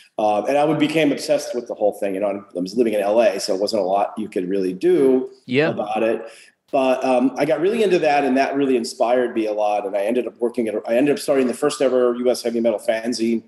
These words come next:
Speaker 1: called the New Heavy Metal Review,
Speaker 2: Mm-hmm.
Speaker 1: R E V U E. I don't know why, but that's what
Speaker 2: <laughs>
Speaker 1: they called it.
Speaker 2: Yeah.
Speaker 1: Uh, then I started working at a record store. I started programming a local radio station that had their metal show. I was really at the record store that,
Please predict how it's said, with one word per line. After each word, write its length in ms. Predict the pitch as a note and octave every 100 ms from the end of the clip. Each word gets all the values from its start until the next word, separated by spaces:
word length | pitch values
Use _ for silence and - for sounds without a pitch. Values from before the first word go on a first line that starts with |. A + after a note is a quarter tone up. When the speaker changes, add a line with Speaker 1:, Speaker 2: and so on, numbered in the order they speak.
| _ _ _ _
Speaker 1:
called 180 | A2+ A2
the 40 |
New 140 | A2+
Heavy 200 | A2 A2
Metal 200 | G#2+ G#2+
Review, 640 | G2+ G2+ G#2+ A#2 A#2 A#2 A#2
Speaker 2:
Mm-hmm. 60 | A#2
Speaker 1:
R 180 | A#2+
E 120 | B2 A2+
V 160 | B2 A#2+
U 180 | A#2
E. 200 | A2+ A#2
I 80 | A2
don't 200 | G#2+ F#2
know 120 | G2
why, 360 | F#2+ G2 G#2 G#2
but 160 | - -
that's 200 | - - -
what 100 | F3+
Speaker 2:
<laughs> 340 | G3 - -
Speaker 1:
they 100 | -
called 260 | - A#2+ B2+
it. 160 | D#3 D#3 - -
Speaker 2:
Yeah. 160 | C3+ B2
Speaker 1:
Uh, 420 | C#3 C#3 C#3 C3+ -
then 120 | D3+ D#3+
I 20 |
started 260 | D#3 E3
working 180 | D#3 D3
at 60 | C3
a 40 |
record 260 | C#3+ D3+ E3
store. 720 | - D3+ C#3+ C#3 C3+ C3 - _ _ A#2+
I 60 |
started 380 | A#2 C#3 B2 A#2+
programming 500 | C3+ C3 B2+ A#2+ A#2
a 60 | A#2
local 420 | A#2+ A#2 A2+ A2
radio 340 | C3 C#3+ C#3+
station 520 | B2 C3+ B2+ B2+ A#2
that 100 | A2
had 160 | A2+ G#2
their 100 | G2+
metal 280 | A2 A#2+ A#2
show. 560 | - A#2+ A2+ A2 A2 _ _ _ _ _ _ _ - -
I 40 |
was 100 | C3
really 180 | B2+ E3+
at 40 | E3
the 80 | B2+
record 300 | C3+ C#3+ -
store 380 | - A2+ G#2+ G2+
that, 380 | G#2+ G2 -